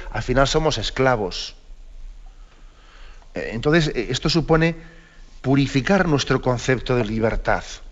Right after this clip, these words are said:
Algo que me habéis escuchado muchas veces en este programa, ¿no? Purificar nuestro concepto de libertad. La libertad exige una educación, una pedagogía muy importante.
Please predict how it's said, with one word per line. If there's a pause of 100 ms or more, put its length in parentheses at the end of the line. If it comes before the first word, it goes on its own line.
(100)
Algo
que
me
habéis
escuchado
muchas
veces
en
este
programa,
¿no? (1120)
Purificar
nuestro
concepto
de
libertad.
La
libertad (380)
exige
una
educación,
una
pedagogía
muy
importante.